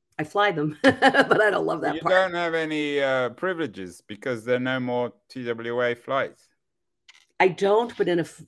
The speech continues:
Speaker 1: I do in a way, because my friend who flew with me at T W A went to American when, when they took over T W A, and he flew with them for thirty-five years. He's retired. He never married, so I'm his buddy, which means I can use free passes.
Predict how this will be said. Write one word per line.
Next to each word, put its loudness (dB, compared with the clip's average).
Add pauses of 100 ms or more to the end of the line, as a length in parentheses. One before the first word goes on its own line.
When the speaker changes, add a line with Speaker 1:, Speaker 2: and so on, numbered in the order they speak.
Speaker 1:
I 2
do 4
in 0
a 0
way, 0
because -4
my -2
friend -2
who -4
flew -4
with -4
me -2
at -6
T -8
W -2
A 0
went -6
to -10
American -6
when, -6 (120)
when -6
they -4
took -16
over -6
T -10
W -6
A, -12 (140)
and -6
he -2
flew -2
with -2
them -4
for -8
thirty-five -6
years. -6
He's -8
retired. -4 (500)
He 2
never 4
married, 2
so -4
I'm 0
his -4
buddy, 0
which -2
means 2
I 2
can -2
use 0
free -8
passes. -10